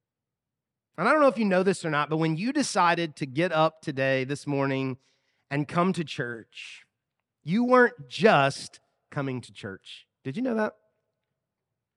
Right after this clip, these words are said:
You're here, but you, you weren't just coming to church.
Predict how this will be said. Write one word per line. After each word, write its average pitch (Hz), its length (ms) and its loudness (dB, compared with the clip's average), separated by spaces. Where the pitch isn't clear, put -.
You're 208 140 4
here, 165 340 4
but 156 80 -2
you, 226 320 0
you 214 180 -2
weren't 220 220 4
just 175 460 -2
coming 147 480 0
to - 80 -14
church. - 600 -10